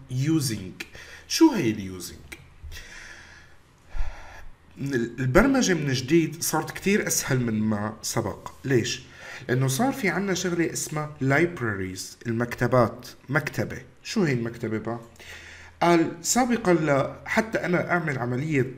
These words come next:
طباعة على النافذة مثلًا، على ال-، الشاشة،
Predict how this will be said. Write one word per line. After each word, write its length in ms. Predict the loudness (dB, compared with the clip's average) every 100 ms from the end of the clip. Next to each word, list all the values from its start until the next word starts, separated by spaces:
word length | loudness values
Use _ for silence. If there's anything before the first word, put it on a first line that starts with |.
| -2
طباعة 800 | -2 2 4 6 4 0 -2 -8 -20 -20 -20 -20 -20 -20 -20 -20 _ -20 -20 -20 -20 -2
على 180 | 2 2
النافذة 640 | 2 0 0 0 0 -2
مثلًا، 460 | -4 -4 -4 -4
على 120 | -6 -6
ال-، 180 | -6
الشاشة، 760 | -4 -4 -4 -2 -2 -2 -2 2